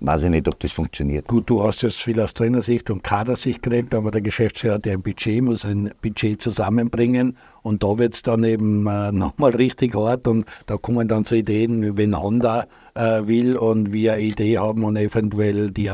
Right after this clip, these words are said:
Speaker 2: Bahn einsteigen oder der Investor dort oder der Investor da.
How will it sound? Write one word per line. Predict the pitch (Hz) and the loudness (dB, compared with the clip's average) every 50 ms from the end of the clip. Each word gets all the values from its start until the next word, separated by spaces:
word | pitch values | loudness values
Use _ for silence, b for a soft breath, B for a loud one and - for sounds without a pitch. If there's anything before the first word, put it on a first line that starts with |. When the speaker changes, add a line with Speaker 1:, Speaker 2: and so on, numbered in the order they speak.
| 95 - | -6 -6
Speaker 2:
Bahn | 104 101 107 117 120 | -4 -2 -2 0 -2
einsteigen | 117 113 113 120 110 - - 123 113 113 110 107 104 | 0 0 0 0 0 0 0 0 0 2 0 0 0
oder | 98 92 101 98 - b b b b - | 0 0 -2 -2 -4 b b b b -2
der | 101 95 | 0 0
Investor | 101 98 101 101 101 - - - 110 95 | 2 2 2 2 0 0 -2 -2 -2 -2
dort | - 113 113 120 127 123 - - | 0 0 2 2 2 2 2 0
oder | 113 107 104 98 101 101 98 98 | 0 0 2 2 0 0 0 -2
der | 87 - 104 101 101 | -2 0 0 2 2
Investor | 98 95 98 101 92 - - 107 95 | 0 0 0 -2 -2 -2 -2 -4 -4
da. | 82 104 87 92 110 127 | -2 -4 -4 -4 -4 -6